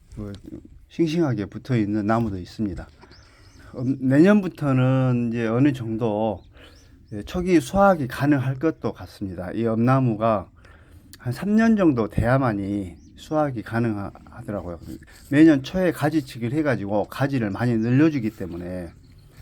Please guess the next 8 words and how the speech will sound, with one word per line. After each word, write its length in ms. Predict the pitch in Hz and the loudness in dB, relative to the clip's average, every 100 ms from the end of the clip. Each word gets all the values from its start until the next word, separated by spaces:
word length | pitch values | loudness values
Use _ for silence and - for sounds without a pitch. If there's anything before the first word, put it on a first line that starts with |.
| - - - - 104 | -20 -20 -20 -14 -10
예, 100 | 95 | -6
수확을 500 | - 175 170 127 113 | 0 2 2 -2 -4
할 100 | 139 | -8
수가 220 | 131 107 | -8 -6
없고 460 | 104 - - 101 127 - - - - | -6 -8 -6 -6 -6 -14 -20 -20 -16
또 60 | |
가지가 420 | - 127 131 123 101 | -4 -2 0 0 -2
작아서 720 | - 131 139 - 113 110 | -2 2 2 0 -4 -6